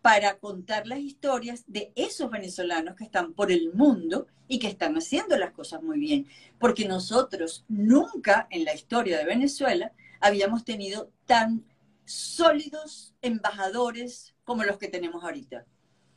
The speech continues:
O sea, ya el mundo entero sabe de qué están hechos los venezolanos, entienden de verdad esa fortaleza imbatible de los venezolanos,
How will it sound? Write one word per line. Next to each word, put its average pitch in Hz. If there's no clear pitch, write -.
O 208
sea, 226
ya 247
el 254
mundo 262
entero 233
sabe -
de 202
qué 381
están 190
hechos 208
los 160
venezolanos, 151
entienden 277
de 220
verdad 190
esa 233
fortaleza 247
imbatible 214
de 160
los 151
venezolanos, 147